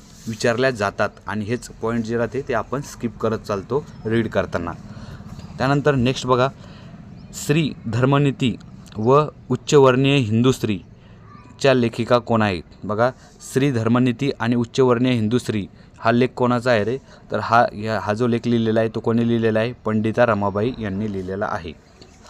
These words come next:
त्यानंतर नेक्स्ट बघा, सन एकोणीसशे चारच्या सामाजिक परिषदेचे अध्यक्ष कोण होते?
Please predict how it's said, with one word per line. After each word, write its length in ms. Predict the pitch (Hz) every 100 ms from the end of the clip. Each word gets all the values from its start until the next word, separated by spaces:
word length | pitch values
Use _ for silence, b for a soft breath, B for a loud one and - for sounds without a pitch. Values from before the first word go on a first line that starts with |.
| B B -
त्यानंतर 280 | 127 135 139
नेक्स्ट 320 | 127 120 135
बघा, 240 | 127 131 131 - - - - - - - B B B B B B -
सन 160 | 147 156
एकोणीसशे 520 | 131 120 143 147 147
चारच्या 480 | - 123 123 131 104 82
सामाजिक 520 | - 107 120 123 135 -
परिषदेचे 580 | 120 120 113 117 113 127
अध्यक्ष 480 | 110 110 123 -
कोण 320 | 127 - 131 117
होते? 440 | 87 85 -